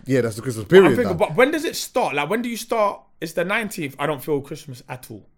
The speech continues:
Speaker 2: Does it start on, uh,
Speaker 1: Twenty-third.
Speaker 2: I hope so.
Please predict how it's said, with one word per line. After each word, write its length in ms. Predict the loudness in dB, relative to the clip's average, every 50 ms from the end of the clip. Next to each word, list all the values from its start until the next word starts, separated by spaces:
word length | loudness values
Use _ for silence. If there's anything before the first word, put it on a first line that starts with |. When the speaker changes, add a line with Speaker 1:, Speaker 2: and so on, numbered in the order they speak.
| _ _ _ _ _ _ _ _ _ _ _ _ _
Speaker 2:
Does 200 | -2 -2 -2 -2
it 100 | -4 -10
start 460 | -10 -14 -6 -2 -2 -2 0 -2 -6 -10 _ _ _ _ _ _ _
on, 300 | -6 -6 -6 -6 -6 -8
uh, 340 | -8 -8 -8 -8 -10 -12 -6
Speaker 1:
Twenty-third. 720 | -4 -2 -2 -2 -2 -4 -4 -2 0 0 0 -2 -4 -8 -18 _ _ _ _ _ _ _ _ _ _
Speaker 2:
I 100 | -16 -16 -16 _ _ -16
hope 320 | -10 -8 -8 -8 -8 -14
so. 80 | -20